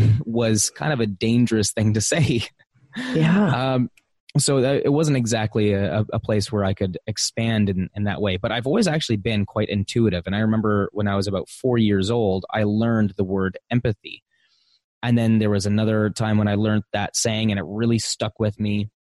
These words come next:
Speaker 1: And, and I think there was one more time when I was getting, uh, when I was getting older. Yeah, it was the same teaching. It was basically treat others the, the same, the way that you wanna be treated. So that was always a lesson that I had always had in my life. That was sort of like a foundation to who I was. And I was always very intuitive.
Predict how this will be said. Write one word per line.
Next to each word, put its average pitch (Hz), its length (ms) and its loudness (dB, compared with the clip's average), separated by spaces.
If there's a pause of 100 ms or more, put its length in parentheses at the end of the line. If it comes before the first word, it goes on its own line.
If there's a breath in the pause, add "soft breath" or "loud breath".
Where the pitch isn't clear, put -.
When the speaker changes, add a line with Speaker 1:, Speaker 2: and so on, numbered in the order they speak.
(480)
Speaker 1:
And, 107 440 0 (720)
and 120 80 -4
I 117 60 0
think 139 160 -4
there 117 100 2
was 107 160 2
one 127 280 2
more 139 200 2
time 117 320 -2
when 107 120 2
I 107 40 2
was 104 160 2
getting, 107 380 2
uh, 101 440 0
when 101 140 -2
I 101 60 0
was 101 80 0
getting 98 340 0 (200)
older. 120 480 2 (420)
Yeah, 139 160 -2
it - 20 2
was 107 120 0
the 104 80 -2
same 117 280 0
teaching. 113 420 0
It 101 140 0
was 101 380 0 (420)
basically 107 480 0
treat 107 300 -2
others 107 240 0
the, 101 240 0
the 98 160 -10
same, 98 600 -2
the 107 60 -2
way 104 160 0
that 101 120 -2
you 104 100 -2
wanna 110 140 0
be 113 100 0
treated. 131 320 -2 (360 loud breath)
So 127 200 0
that 143 120 0
was 147 180 2
always 143 360 2
a 123 60 2
lesson 113 340 0
that 104 80 0
I 98 80 0
had 98 140 0
always 107 320 0
had 110 200 -4
in 107 60 4
my 98 160 2
life. 104 360 -2
That 101 100 0
was 98 120 -2
sort 101 120 -2
of - 20 -6
like 104 140 -10
a - 80 -10
foundation 110 720 -2
to 101 60 -4
who 104 220 4
I 95 80 2
was. 98 320 0
And 101 100 -4
I 101 40 0
was 101 100 -2
always 113 220 0
very 110 280 0
intuitive. 98 720 0